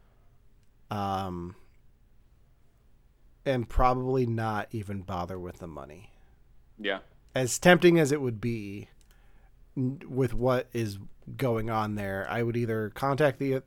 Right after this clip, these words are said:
Speaker 1: I would contact the authorities anonymously and leave, um, or contact the authorities, and chances are somebody there has a, a, a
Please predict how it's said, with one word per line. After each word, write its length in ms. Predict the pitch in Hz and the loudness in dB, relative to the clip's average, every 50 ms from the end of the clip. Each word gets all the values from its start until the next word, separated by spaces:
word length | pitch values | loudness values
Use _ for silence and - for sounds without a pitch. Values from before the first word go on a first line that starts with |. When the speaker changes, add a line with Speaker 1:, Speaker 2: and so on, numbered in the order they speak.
| - - | -8 -2
Speaker 1:
I 100 | 127 131 | 0 0
would 100 | 135 127 | 2 4
contact 300 | - 165 170 175 165 - | 6 6 8 6 6 4
the 60 | 165 151 | 4 2
authorities 420 | - - 139 139 135 127 123 113 | 4 4 2 2 4 2 2 0
anonymously 680 | 107 113 117 120 120 120 117 117 - 120 117 113 113 | 0 -2 -2 -2 -2 -2 -4 -4 -4 -4 -2 -2 -2
and 160 | 113 101 98 98 101 | -4 -6 -8 -6 -6
leave, 500 | 117 127 131 131 135 135 123 127 - - - - - - - - - - - - - - - - - - - - - - - - - - - - - - - | -4 -4 -4 -2 -4 -4 -4 -6 -10 -16 -20 -20 -20 -20 -20 -20 -20 -20 -20 -20 -20 -20 -20 -20 -20 -20 -20 -20 -20 -20 -20 -20 -20 -20 -20 -20 -12 -6 -2
um, 640 | 110 104 101 98 98 95 95 90 90 80 76 87 - - - - - - _ - _ _ _ - - - - - - - - | 0 0 2 2 0 0 -2 -2 -6 -8 -10 -12 -18 -20 -20 -20 -20 -20 _ -20 _ _ _ -20 -20 -20 -20 -20 -16 -4 0
or 460 | 151 135 127 120 113 110 107 107 101 - - - - - - _ _ - - - - - - - - | 2 4 4 4 2 2 0 -2 -4 -6 -12 -20 -20 -20 -20 _ _ -20 -20 -20 -20 -20 -16 -6 0
contact 340 | - 135 127 123 127 117 | 2 2 4 4 2 0
the 80 | 120 120 | 0 -2
authorities, 380 | 113 117 113 110 107 104 104 95 | -2 -2 -2 -4 -2 -4 -6 -6
and 260 | 104 104 98 101 - - _ - - - - - - | -6 -8 -8 -10 -12 -18 _ -20 -20 -20 -18 -8 0
chances 300 | - 170 151 117 107 127 | 2 2 2 2 2 2
are 140 | 120 113 101 | 2 2 0
somebody 300 | - 120 110 104 101 98 | -2 -4 -4 -4 -4 -2
there 180 | 101 95 92 | -2 -2 -2
has 180 | 90 104 98 101 | -2 -4 -6 -6
a, 200 | 101 95 87 - - | -6 -6 -8 -8 -8
a, 180 | 98 98 98 - - _ _ - 101 98 | -8 -6 -6 -8 -10 _ _ -10 -8 -6
a 300 | 95 92 90 85 85 | -6 -6 -6 -6 -8